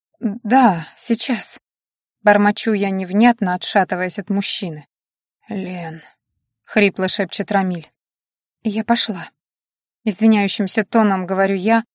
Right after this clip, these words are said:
хотя сама не понимаю, за что мне извиняться. В-, "вызывают", добавляю, как дура, поясняя очевидное. Кирефов моргает и отстраняется. "Иди". Кивает он так равнодушно, что я теперь почти уверена,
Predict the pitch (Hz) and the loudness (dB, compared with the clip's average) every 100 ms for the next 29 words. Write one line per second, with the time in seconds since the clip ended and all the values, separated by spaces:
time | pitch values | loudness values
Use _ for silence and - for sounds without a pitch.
0 | _ _ - 220 254 277 277 233 190 202 | _ _ -8 -4 -2 2 4 2 0 -2
1 | 202 233 202 180 175 185 - 277 269 254 | 4 4 4 -2 -8 -8 -4 -2 2 4
2 | 247 226 247 214 170 - - - _ _ | 4 4 4 4 0 -12 -14 -16 _ _
3 | _ _ _ - 220 214 214 247 262 302 | _ _ _ -12 -8 -4 0 2 4 4
4 | 269 180 - _ _ _ _ - 190 214 | 2 -2 -10 _ _ _ _ -4 2 4
5 | 233 247 175 185 170 170 233 202 160 180 | 6 4 4 -4 -4 0 2 2 -2 -4
6 | 180 - 175 170 - 196 180 156 160 - | -4 -4 -6 -6 -6 -4 -4 -8 -12 -18
7 | _ _ _ _ _ _ - 233 220 - | _ _ _ _ _ _ 2 4 4 2
8 | 185 190 185 175 233 254 - _ _ 269 | -6 -2 -2 0 0 0 -6 _ _ -2
9 | 247 - 190 160 160 170 - - _ _ | -2 -2 -4 -4 -10 -12 -14 -16 _ _
10 | _ _ _ 226 190 185 - _ _ _ | _ _ _ 0 0 -6 -8 _ _ _
11 | _ _ _ - 208 233 220 214 214 254 | _ _ _ -2 4 6 6 0 -2 -2
12 | 254 214 190 208 208 277 - 180 - 208 | -2 -2 2 0 0 -4 -4 -8 -6 -4
13 | 226 254 - 233 - 226 - - 254 220 | -4 -6 -8 -12 -2 -2 -2 -2 0 0
14 | 196 262 190 170 | 0 -2 -2 -4